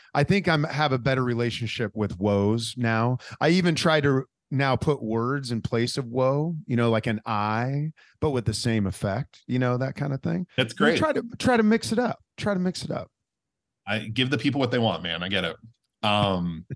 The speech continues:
Speaker 1: <laughs>
Speaker 2: but yeah, so it's like you have those conversations. Now I, the producer, have a better understanding of where you're trying to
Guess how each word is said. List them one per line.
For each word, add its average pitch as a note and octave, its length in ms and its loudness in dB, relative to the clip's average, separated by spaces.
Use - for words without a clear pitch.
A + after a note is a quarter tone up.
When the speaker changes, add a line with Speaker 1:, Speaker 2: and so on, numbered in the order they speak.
Speaker 1:
<laughs> - 1120 -16
Speaker 2:
but F3 100 4
yeah, F3+ 360 2
so - 180 0
it's C#3+ 140 2
like C3+ 180 2
you D3+ 120 0
have F3 180 4
those F3 160 2
conversations. C3 1120 -2
Now A#2+ 460 2
I, B2+ 260 2
the A#2+ 100 -4
producer, A#2 460 -2
have G#2+ 160 -2
a G#2 60 -2
better A2 340 2
understanding G2+ 600 -2
of F2+ 80 -4
where G#2+ 200 2
you're A2+ 180 4
trying G#2+ 280 0
to F#2 80 -2